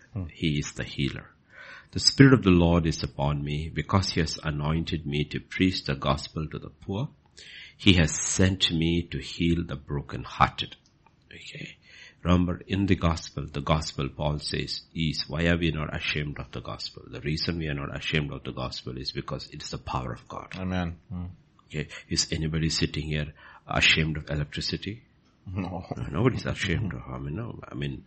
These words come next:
Speaker 2: we, we like it. We
Speaker 1: We're
Speaker 2: love
Speaker 1: proud
Speaker 2: it.
Speaker 1: of it. <laughs>
Speaker 2: We're proud of it, you know. And, uh, no, the transition and how we have changed in different kinds of, uh,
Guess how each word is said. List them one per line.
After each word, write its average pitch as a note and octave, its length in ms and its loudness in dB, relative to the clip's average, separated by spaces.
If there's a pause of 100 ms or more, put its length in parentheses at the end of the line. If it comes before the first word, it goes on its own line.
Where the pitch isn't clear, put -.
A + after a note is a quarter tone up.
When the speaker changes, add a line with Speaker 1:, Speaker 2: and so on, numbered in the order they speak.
(380)
Speaker 2:
we, C#2+ 420 2 (300)
we - 80 10
like C2 380 2
it. D2+ 120 4
We C#2+ 100 6
Speaker 1:
We're C#2+ 100 6
Speaker 2:
love F2 80 8
Speaker 1:
proud G2+ 200 8
Speaker 2:
it. E2+ 60 2
Speaker 1:
of - 60 -6
it. B2 300 4
<laughs> - 0 -
Speaker 2:
We're D#2 180 6
proud F#2+ 280 6
of - 160 6
it, - 140 2
you G#2 80 6 (100)
know. - 160 0 (440)
And, D2 500 4
uh, C#2 300 4 (420)
no, C#2 260 -4
the B1+ 140 -4
transition C#2 880 0
and B1 120 -6
how F2 480 -2
we E2+ 120 -2
have F2+ 240 -6
changed F2 560 0
in D#2 180 -6
different - 460 -8
kinds G#2 560 0
of, - 320 -6
uh, - 260 -10